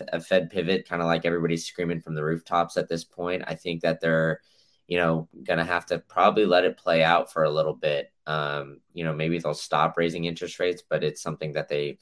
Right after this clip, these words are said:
you know, eventually need to just kind of keep them elevated. And I don't know if we'll ever see, you know, the interest rates as low as we saw them, you know, pre-covid.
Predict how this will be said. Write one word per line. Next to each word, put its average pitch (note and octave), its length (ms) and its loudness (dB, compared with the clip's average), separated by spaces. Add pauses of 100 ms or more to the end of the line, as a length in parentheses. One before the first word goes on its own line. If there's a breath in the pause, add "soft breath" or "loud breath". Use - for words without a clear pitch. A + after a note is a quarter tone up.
(540 loud breath)
you F2 80 0
know, F#2+ 80 6
eventually G2+ 420 2
need F2 280 0
to D#2+ 440 4 (140)
just D#2+ 180 -10
kind D#2 160 -2
of D#2 120 -8
keep E2 240 -8
them D2+ 180 -4
elevated. D#2 560 0
And D2 80 -2
I D2+ 120 0
don't F2+ 260 -2
know E2 180 2
if - 140 -8
we'll C#2+ 140 2
ever D2+ 220 -2
see, D#2 560 -4 (380 soft breath)
you F2 80 -2
know, E2+ 140 2
the - 120 -4
interest G2 320 -4
rates E2+ 380 2 (260)
as E2 280 0
low F2+ 160 4
as E2+ 160 0
we D#2+ 100 -2
saw E2 300 2
them, D2+ 480 -4 (160)
you E2+ 120 -2
know, D2+ 200 0
pre-covid. D#2+ 960 0